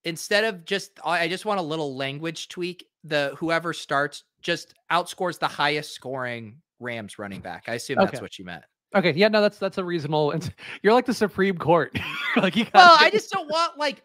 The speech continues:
Speaker 1: one guy, like, Darrell Henderson gets the first touch, and then you're like, I just, I can't deal with that shit.
Speaker 2: No, you know, you're right, and that was completely fair. I was just like, "Wow, that's how far we've come in this game." That was, like,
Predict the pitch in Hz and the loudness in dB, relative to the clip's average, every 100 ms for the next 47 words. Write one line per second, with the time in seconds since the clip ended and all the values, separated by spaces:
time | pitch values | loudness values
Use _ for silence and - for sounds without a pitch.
0 | _ 190 269 269 269 233 247 254 247 269 | _ -10 -6 -2 -2 -2 -6 -6 -6 -4
1 | 226 247 - 226 226 - - 208 208 - | -4 -8 -10 -8 -10 -10 -10 -8 -8 -10
2 | - 175 196 - 180 175 185 180 180 180 | -2 0 -2 -6 -10 -6 -4 -4 -6 -6
3 | 165 160 151 156 170 160 139 156 147 160 | -8 -8 -10 -8 -8 -8 -12 -14 -12 -10
4 | 113 120 110 110 110 107 - 131 139 - | -10 -10 -10 -10 -12 -12 -16 -16 -16 -18
5 | - - - - 254 285 214 233 226 196 | -12 -10 -10 0 2 4 4 4 4 4
6 | 190 175 220 269 175 185 185 - 185 190 | 4 2 0 -4 -2 -2 -2 -2 0 2
7 | 190 175 151 180 190 180 - 151 127 151 | 2 0 2 4 4 0 -4 -8 -4 -2
8 | 165 139 160 185 190 185 185 175 156 - | 0 0 0 0 2 2 2 2 -2 -8
9 | 160 156 143 139 147 143 135 123 143 160 | -8 -8 -8 -6 -4 -2 -2 -4 0 0